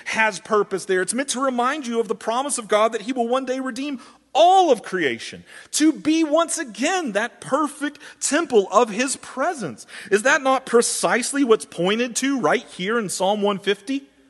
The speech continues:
In the parallel line of verse one, look at it again. "Praise God in his sanctuary." Here's the parallel line. "Praise him in his mighty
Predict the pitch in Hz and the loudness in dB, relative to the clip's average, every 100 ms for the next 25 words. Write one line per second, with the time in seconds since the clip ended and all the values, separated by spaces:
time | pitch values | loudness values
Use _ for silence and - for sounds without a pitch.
0 | _ _ _ - 160 170 - 175 220 233 | _ _ _ -6 -2 -2 0 0 2 2
1 | 247 247 214 208 247 240 190 196 220 175 | 2 2 4 2 0 -2 -2 -2 -2 -2
2 | 196 254 240 - 170 196 269 254 226 107 | -4 -4 -6 -6 0 0 0 -2 -2 -2
3 | - _ _ _ _ - - _ - 135 | -10 _ _ _ _ -20 -20 _ -2 2
4 | 185 254 190 165 170 208 165 143 170 247 | 2 0 0 2 4 2 -2 -6 -4 -2
5 | - 160 147 135 127 117 143 - - 185 | 0 0 0 -4 -2 -2 -2 -8 -6 -2
6 | 196 233 - 175 190 196 196 196 202 240 | 0 0 0 0 0 4 4 4 4 2
7 | 151 170 - - _ _ - 151 156 185 | 2 -4 -16 -20 _ _ -6 -2 0 -2
8 | 196 214 202 139 135 123 117 110 101 135 | -4 -4 -4 -6 -8 -8 -10 -10 -4 0
9 | 151 151 151 147 | 0 -2 -4 -8